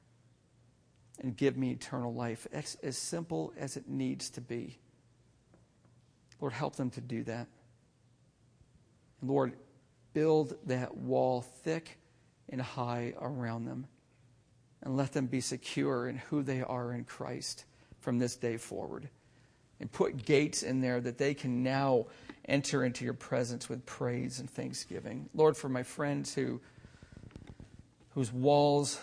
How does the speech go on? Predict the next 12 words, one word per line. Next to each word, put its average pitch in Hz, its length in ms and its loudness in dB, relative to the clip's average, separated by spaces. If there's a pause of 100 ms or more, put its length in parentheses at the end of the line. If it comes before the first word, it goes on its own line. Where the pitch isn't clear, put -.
(160)
have 127 320 2
been 151 340 4
built, 135 420 4
but 131 100 -4
they've 123 220 0 (140)
fallen 131 480 0
down. 120 420 -4 (4000)
Lord, 135 180 2
I 123 60 0
think 156 300 -4
you're 123 80 -4
speaking 127 680 -4